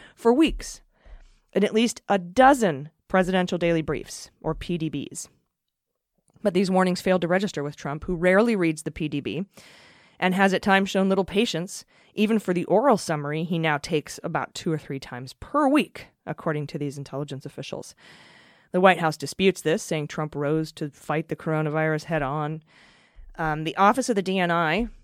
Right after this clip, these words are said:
um, which is the, at-, sits atop the seventeen intelligence agencies, supposed to be responsible for coordinating,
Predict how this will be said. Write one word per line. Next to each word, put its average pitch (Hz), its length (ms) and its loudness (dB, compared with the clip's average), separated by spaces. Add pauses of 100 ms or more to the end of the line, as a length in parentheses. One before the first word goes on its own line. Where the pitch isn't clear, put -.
(380)
um, 147 340 -8
which 151 160 -6
is 156 120 -4
the, 139 280 -2
at-, 151 380 -6
sits - 180 -10
atop 147 260 -8
the 151 80 -8
seventeen 156 420 -6
intelligence 143 500 -6
agencies, 156 400 -8
supposed 160 280 -4
to 165 60 -10
be 156 160 -4
responsible 160 500 -2
for 160 120 -6
coordinating, 175 720 0